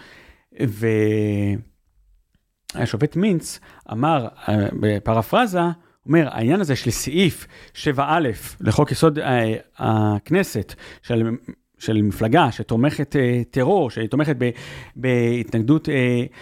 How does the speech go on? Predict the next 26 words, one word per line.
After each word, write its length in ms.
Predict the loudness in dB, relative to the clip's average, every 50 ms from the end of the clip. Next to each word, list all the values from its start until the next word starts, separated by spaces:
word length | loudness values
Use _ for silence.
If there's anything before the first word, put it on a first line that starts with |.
| -20 -20 -20 -20 -12 -6
אה, 60 | -2 0 0 2 0 0 0 0 0 0 0 0 0 0 0 2 2 2 2 2 2 2 0 2
לא 100 | 0 0
זוכר 180 | 2 0 0
בדיוק 160 | 0 0 0
את 60 | 2 0
הניסוח 400 | -2 -2 -2 0 0 0 0 0
של 140 | -2 -2
הסעיף, 380 | -2 -2 0 2 2 2 0 -2 -12 -20 -20 _ _ _ _ _ -16 -10
שוללת 380 | -4 -2 2 2 2 2 0 -4
את 60 | -8
קיומה 580 | -4 -2 0 0 2 2 2 2 2 2 0 0
היהודי 300 | 0 0 2 4 4 4
ודמוקרטי 480 | 4 2 -2 -2 0 0 0 0 -2
של 120 | -4 -2 -2
מדינת 180 | 0 0 0
ישראל, 480 | -2 -4 -4 -2 0 2 2 2 0 0
ותומכת 580 | 0 0 0 -2 0 0 0 0 0 0 -2 -2
במאבק 800 | 0 0 0 0 0 -4 -10 -20 -20 -18 -10 -4 -2 0 0 0
מזוין 280 | 0 -2 -2 0 0 0
נגד 100 | 0 0
מדינת 180 | -2 -2 -2 -2
ישראל", 400 | -4 -4 -2 0 0 0 0 -2 -6 -12 -6 -2
אומר, 200 | 2 2 2 0 -2 -8 -18 -14 -4
"לא 160 | 0 0 2
משל 260 | 2 0 0 0 0 0
היה." 220 | 2 2 0